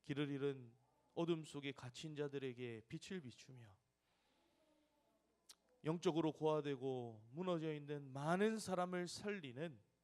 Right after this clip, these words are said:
전도 중에 전도, 선교 중에 선교인, 성전 건축과 일천 망대를 세우는 일에 귀히 쓰임 받을 수 있도록 하나님이 복에 복을 더하여 주시옵시고, 들어가도 나가도 복을 얻게 하시고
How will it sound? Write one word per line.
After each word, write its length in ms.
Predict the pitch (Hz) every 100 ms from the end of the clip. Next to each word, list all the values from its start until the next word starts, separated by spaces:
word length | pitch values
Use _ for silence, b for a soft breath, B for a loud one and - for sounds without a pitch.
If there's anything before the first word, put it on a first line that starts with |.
| _ _ _ _ _
전도 320 | 151 165 156
중에 240 | 143 147
전도, 640 | 135 139 139 127 123 113 104 _
선교 400 | - - 240 233
중에 220 | 208 196 175
선교인, 640 | - 185 160 123 123 110
성전 480 | - - 151 160 180
건축과 680 | 165 147 - - - 113 101 _ _ _ _ -
일천 360 | 247 - 277
망대를 460 | 247 208 175 180 175
세우는 500 | - - 202 175 147
일에 300 | 110 117 107 b b b b
귀히 260 | - 151 175
쓰임 320 | 170 - 151
받을 240 | 143 143 139
수 140 | -
있도록 360 | 131 - 127 123
하나님이 560 | 226 220 208 196 202 -
복에 200 | - 160
복을 300 | 156 147 139
더하여 300 | 131 123 120 110
주시옵시고, 760 | 127 - 120 - - 107 104 b b b b -
들어가도 420 | 170 180 185 175
나가도 340 | 165 160 160
복을 280 | 156 170 156
얻게 220 | 147 -
하시고 520 | 123 104 - 101 104